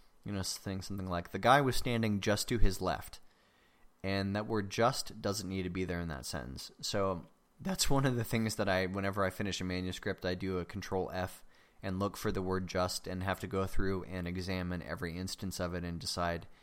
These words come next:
if it needs to be there. And it usually doesn't. Another sin is words like well or so in dialogue. Um, I have, have a habit of having characters start off by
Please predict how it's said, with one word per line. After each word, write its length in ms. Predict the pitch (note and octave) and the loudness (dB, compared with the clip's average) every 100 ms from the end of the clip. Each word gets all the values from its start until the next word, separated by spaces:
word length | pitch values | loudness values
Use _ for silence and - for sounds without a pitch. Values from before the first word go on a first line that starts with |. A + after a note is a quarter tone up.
| - - - | -20 -20 -12
if 140 | A2 A2+ | -8 -4
it 60 | |
needs 200 | A2+ G2+ | -4 -4
to 100 | - | -4
be 120 | A2 G2+ | -2 0
there. 180 | F#2+ | 0
And 160 | F#2 C3 | -2 -2
it 40 | |
usually 360 | E3+ F3+ E3 D#3+ | -2 -2 0 2
doesn't. 460 | D#3 C3 E2 - - _ _ _ _ _ _ _ _ _ _ - | 2 2 -2 -8 -16 _ _ _ _ _ _ _ _ _ _ -2
Another 320 | B2 B2+ B2+ | 0 2 2
sin 340 | - B2+ A2+ | 2 2 2
is 180 | G2+ G2 | 0 -2
words 380 | G#2 G#2 G2 - | 0 0 0 0
like 160 | F#2 F2+ | -2 -2
well 560 | F2+ G2 G2 G2+ G#2 F#2+ | -4 0 4 4 2 0
or 220 | G#2+ F2 | -2 -2
so 580 | - - G#2 G2+ G#2+ A#2 - - - | -2 0 2 2 2 4 4 2 -8
in 160 | F#2 F2+ | -4 0
dialogue. 640 | F2+ F#2 G#2 A2 A#2 B2 - - _ _ _ - | 2 2 2 2 2 -2 -14 -20 _ _ _ -10
Um, 440 | G2 F#2 F2+ F2+ F2+ _ _ _ _ _ _ _ _ - | -4 -2 -2 -6 -8 _ _ _ _ _ _ _ _ -4
I 340 | G#2 G2+ G#2+ | 0 0 -2
have, 340 | G2 G#2 G#2+ G#2 - | -2 2 2 0 -4
have 180 | G2+ G2+ | -2 0
a 80 | |
habit 320 | G2 G#2 G2+ F#2+ | 6 6 6 0
of 80 | |
having 300 | G2 G2 F#2 | 2 2 2
characters 500 | - G2+ F#2+ - F#2+ | 0 0 0 -2 -6
start 220 | - G2+ F#2+ | 0 2 2
off 200 | F2 - | 0 -2
by 340 | E2+ E2+ E2+ | 0 0 -4